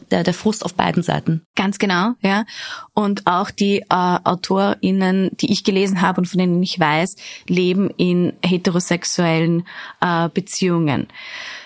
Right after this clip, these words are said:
Speaker 2: Das ist auch meine Kritik am Modell,
Speaker 1: Mhm.
Speaker 2: dass es noch sehr binär
Speaker 1: Mhm.
Speaker 2: auf heterosexuellen Beziehungen fungiert. Es gibt sehr, also es gibt se-, überhaupt sehr wenig Wissenschaftlichkeit dazu. Es gibt mei-,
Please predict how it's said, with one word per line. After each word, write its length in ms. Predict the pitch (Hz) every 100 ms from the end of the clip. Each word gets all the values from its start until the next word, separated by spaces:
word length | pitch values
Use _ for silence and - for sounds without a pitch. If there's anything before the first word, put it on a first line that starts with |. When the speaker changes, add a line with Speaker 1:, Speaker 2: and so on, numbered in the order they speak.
| - _
Speaker 2:
Das 240 | - 208 -
ist 160 | 214
auch 140 | 185 190
meine 160 | 196
Kritik 360 | 180 202 202 202
am 120 | 196
Modell, 440 | 180 156 - - -
Speaker 1:
Mhm. 40 |
Speaker 2:
dass 160 | 170 185
es 180 | 185 196
noch 140 | 185
sehr 480 | - - - 208 226
binär 540 | 220 208 180 170 196
Speaker 1:
Mhm. 320 | 226 151 147 170
Speaker 2:
auf 260 | 185 180 - _ -
heterosexuellen 1000 | 165 214 214 208 202 202 185 - 180 185
Beziehungen 720 | 175 185 - - 196 180 160
fungiert. 340 | 151 156 156 -
Es 160 | -
gibt 280 | - 160 -
sehr, 480 | - - 202 214 -
also 140 | 185
es 100 | 175
gibt 220 | - 175 -
se-, 140 | -
überhaupt 460 | - 196 190 190 -
sehr 160 | 208 202
wenig 220 | 208 208
Wissenschaftlichkeit 800 | 202 226 226 - 226 - 214 214
dazu. 240 | 226 247
Es 140 | 233 -
gibt 320 | 180 - -
mei-, 340 | 175 175 190